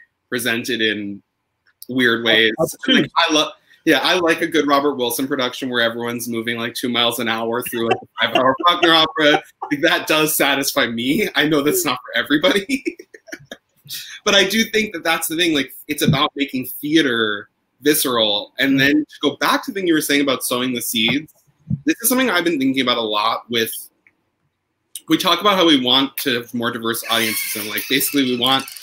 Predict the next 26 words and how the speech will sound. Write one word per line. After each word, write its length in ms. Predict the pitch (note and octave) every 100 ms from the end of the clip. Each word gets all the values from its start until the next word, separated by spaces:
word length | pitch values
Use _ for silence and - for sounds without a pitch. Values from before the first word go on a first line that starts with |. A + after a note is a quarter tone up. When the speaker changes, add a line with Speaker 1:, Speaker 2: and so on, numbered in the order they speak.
| - -
Speaker 1:
like, 140 | C3 B2+ -
Black 260 | B2+ C#3 -
people 260 | - C#3
and 100 | C3+
Hispanic 420 | B2+ - A#2+ B2+
people 220 | B2+ A#2+ A#2+
to 100 | A#2+
feel 140 | A2+
comfortable 560 | - C#3 C3+ B2+ B2 A#2+
coming 320 | A#2+ C3 C3
to 120 | -
our 140 | A#2+ A#2
theaters. 560 | A2+ A2 F#2 F#2 - - - - -
But 160 | D#3+ D#3+
what 160 | E3+
are 60 | C4+
we 140 | C4
doing 280 | G#3+ F3 G#3
for 80 | G#3
the 80 | E3+
community 380 | E3+ D#3+ E3 F3+
organizations 720 | D3 C3+ C3 C3 B2 - C3
that 100 | A#2+
support 440 | - - - F3+ B2
them? 340 | A#2 A2+ E3 - _ _ _ _
Because 300 | - - -